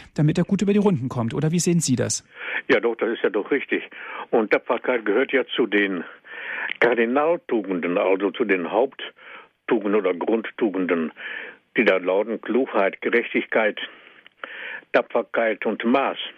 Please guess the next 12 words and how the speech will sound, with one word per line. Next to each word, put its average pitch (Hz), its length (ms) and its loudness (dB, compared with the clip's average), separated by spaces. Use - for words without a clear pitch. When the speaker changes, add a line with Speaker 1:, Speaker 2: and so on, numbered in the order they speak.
Speaker 2:
Aber 135 160 2
diese 165 240 -2
Tugenden 147 400 0
müssen 147 320 -2
durch 147 220 0
die 123 160 -2
göttlichen 110 500 -2
Tugenden, 104 560 0
Glaube, 135 420 2
Hoffnung 143 340 0
und 127 160 -2
Liebe, 104 480 2